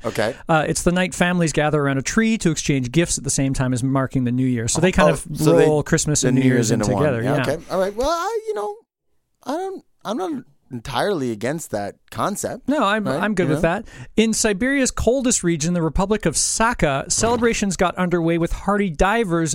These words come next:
Speaker 2: bra-, braving an icy north wind and an air temperature of minus forty-five Ce-, Celsius
Speaker 1: Mm.
Speaker 2: to place a decorated Christmas tree ty-, type thing, I guess their New Year's tree,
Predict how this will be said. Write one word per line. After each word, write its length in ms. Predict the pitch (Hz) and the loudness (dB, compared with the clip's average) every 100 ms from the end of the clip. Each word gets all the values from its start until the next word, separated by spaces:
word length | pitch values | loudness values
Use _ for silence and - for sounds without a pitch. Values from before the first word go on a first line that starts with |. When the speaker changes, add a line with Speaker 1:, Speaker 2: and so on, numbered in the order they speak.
| - | -2
Speaker 2:
bra-, 300 | 147 175 196 196 - | 0 0 0 -2 -4
braving 500 | 135 160 208 233 240 | -2 0 2 2 0
an 160 | 190 170 - | -2 -4 0
icy 320 | 214 - 240 | 0 0 0
north 300 | 202 185 - | 0 0 0
wind 320 | 156 156 165 | -2 0 0
and 100 | 156 | -2
an 60 | 156 | 0
air 180 | 170 190 | 0 0
temperature 440 | 196 180 175 180 | 0 0 0 0
of 180 | 170 143 | 0 -2
minus 480 | 156 170 220 240 - | -2 0 0 0 -2
forty-five 680 | - 190 185 - 160 143 - | 0 0 0 0 -2 -2 -4
Ce-, 300 | - - 202 196 - | -6 -2 -2 -2 0
Celsius 580 | 233 240 160 139 - - - | 0 0 -2 -2 -4 -6 -8
Speaker 1:
Mm. 260 | 107 127 120 | -4 -2 0
Speaker 2:
to 100 | 196 | 0
place 320 | 202 202 - | 2 2 0
a 80 | 180 | -2
decorated 800 | 127 170 - 214 190 185 190 - | 0 0 2 2 4 2 2 0
Christmas 420 | - 208 - 170 | 0 0 2 -2
tree 380 | - 147 143 135 | 0 0 0 -2
ty-, 300 | - 135 131 - | 0 0 0 0
type 200 | 135 - | -2 0
thing, 200 | 139 139 | -2 0
I 80 | 139 | 0
guess 180 | 135 | 0
their 380 | 135 127 127 127 | 0 -2 -2 -2
New 180 | - 139 | -2 0
Year's 300 | 151 135 127 | 0 0 -2
tree, 320 | - 139 139 | 0 0 0